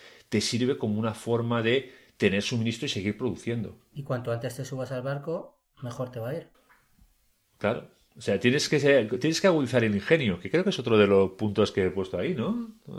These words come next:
Speaker 1: El agudizar el ingenio, pues bueno, este es uno de ellos.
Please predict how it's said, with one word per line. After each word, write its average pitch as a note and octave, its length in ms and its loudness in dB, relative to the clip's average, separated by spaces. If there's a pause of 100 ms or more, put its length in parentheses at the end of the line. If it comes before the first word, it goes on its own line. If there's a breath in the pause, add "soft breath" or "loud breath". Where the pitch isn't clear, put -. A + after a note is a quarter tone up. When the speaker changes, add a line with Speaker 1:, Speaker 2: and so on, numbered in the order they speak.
(280)
Speaker 1:
El - 100 -4
agudizar B2+ 540 -2
el C#3+ 100 -4
ingenio, C#3 400 -2
pues - 160 -4
bueno, G#2+ 240 -2
este B2 160 -2
es E3+ 80 0
uno C#3+ 160 0
de F#2 120 4
ellos. E2+ 380 -4